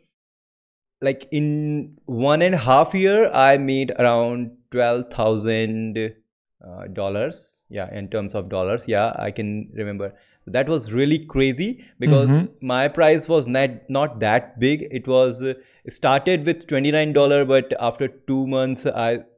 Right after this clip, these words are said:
Speaker 1: raised it to forty-nine.
Speaker 2: Mm-hmm.
Speaker 1: And, uh, with the forty-nine dollar, it was crazy. Like, it, it, I, I, I was, like, surprised that how,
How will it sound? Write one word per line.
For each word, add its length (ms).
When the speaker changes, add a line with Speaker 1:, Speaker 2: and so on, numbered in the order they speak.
Speaker 1:
raised 380
it 180
to 80
forty-nine. 680
Speaker 2:
Mm-hmm. 180
Speaker 1:
And, 420
uh, 160
with 120
the 80
forty-nine 520
dollar, 400
it 180
was 360
crazy. 600
Like, 400
it, 260
it, 140
I, 220
I, 220
I 80
was, 180
like, 160
surprised 840
that 200
how, 480